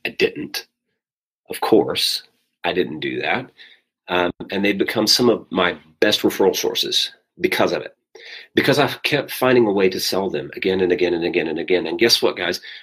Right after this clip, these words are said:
I renew their package every month. They get a brand new package. Bang! They get a brand new package. Bang! And guess what? Massive amounts of cash flow. Massive amounts of cash flow.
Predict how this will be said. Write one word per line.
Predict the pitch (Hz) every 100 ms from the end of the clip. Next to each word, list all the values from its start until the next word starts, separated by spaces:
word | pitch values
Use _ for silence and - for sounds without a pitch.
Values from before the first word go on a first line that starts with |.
| _
I | 110
renew | 127 117 113
their | 107
package | - 107 110 87 - -
every | 95 92
month. | 95 - - - _
They | 107
get | 104
a |
brand | 87 98 98
new | 98
package. | 107 90 92 - _
Bang! | - 101 98 -
They | -
get | 95
a | 95
brand | 104
new | 98
package. | 110 95 - - _ -
Bang! | 113 76 95
And | 90
guess | - -
what? | 82 - - - _ -
Massive | 90 240 143 123 117
amounts | 117 107 -
of | -
cash | 107 90 -
flow. | 82 85 -
Massive | 90 95 160 156 127
amounts | 110 107 101
of | 101
cash | 110 - -
flow. | 78